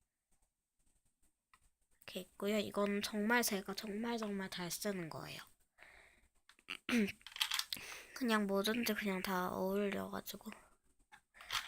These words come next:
이거는 이거 물결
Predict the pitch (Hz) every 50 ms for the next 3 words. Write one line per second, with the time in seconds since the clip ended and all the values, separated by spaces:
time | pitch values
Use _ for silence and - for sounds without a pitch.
0 | - - - - - - - - - - - 240 220 - - 208 208 214 226 240
1 | 262 269 285 311 - - _ _ _ _ - - _ - - - _ _ _ _
2 | _ _ _ _ _ _ _ _ _ _ _ _ _ _ _ _ _ _ _ _
3 | _ _ _ _ _ _ _ _ _ - - - 226 208 208 262 226 214 208 208
4 | - - 247 247 233